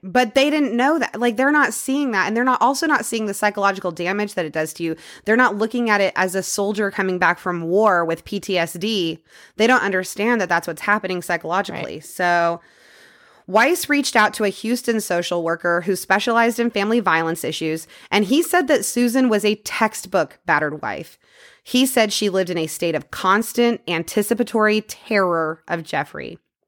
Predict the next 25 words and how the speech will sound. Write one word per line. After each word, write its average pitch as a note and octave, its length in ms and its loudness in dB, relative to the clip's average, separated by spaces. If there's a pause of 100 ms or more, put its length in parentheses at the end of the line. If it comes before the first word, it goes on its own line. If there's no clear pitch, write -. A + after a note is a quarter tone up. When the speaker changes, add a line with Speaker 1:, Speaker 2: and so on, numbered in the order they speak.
(720)
Speaker 1:
A G#3+ 60 4
Harvard-educated F#3+ 1080 2
professor F3 600 0
at E3+ 140 0
Houston's F#3 520 -4
South F#3 360 2
Texas F#3 500 -4
College F3 300 -2
of E3+ 80 -8
Law. F3+ 160 4
I G3 80 2
always B3+ 400 0
love, E3 520 0
like, F#3 140 -6
Harvard B3+ 400 2
is B3+ 140 0
the G#3+ 240 -2
only F#3 600 -4 (120)
college F3 480 0
where E3+ 100 -2
they D#3+ 140 -4
do D3 240 -6
that. A#2+ 340 -8
You F3 120 -4
know, D#3+ 120 -2